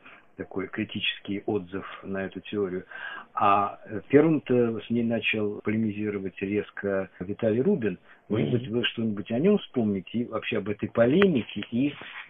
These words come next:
Speaker 1: о своем отношении ко всей, к этому делу? Тем более, что вы же работали в институте, где учебником стандартным была вот история литературы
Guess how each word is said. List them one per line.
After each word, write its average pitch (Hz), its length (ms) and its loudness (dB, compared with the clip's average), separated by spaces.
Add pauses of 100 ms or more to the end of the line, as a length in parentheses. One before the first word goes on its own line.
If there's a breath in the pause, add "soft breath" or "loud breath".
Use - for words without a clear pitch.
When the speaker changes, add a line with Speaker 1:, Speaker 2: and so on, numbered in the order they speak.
Speaker 1:
о - 140 -2
своем 120 200 4
отношении 113 760 0
ко - 180 -12 (100)
всей, 98 300 -2 (140)
к - 40 -12
этому 208 320 -2
делу? - 240 -4 (640 loud breath)
Тем 135 80 6
более, 160 220 12
что 139 360 8 (100)
вы 123 240 2
же 123 120 2
работали 120 480 4
в 113 80 -2
институте, 113 500 -2
где 107 400 0 (100)
учебником 156 840 8
стандартным 98 960 0
была 95 360 2
вот 92 220 -6
история 92 320 0
литературы 98 640 -4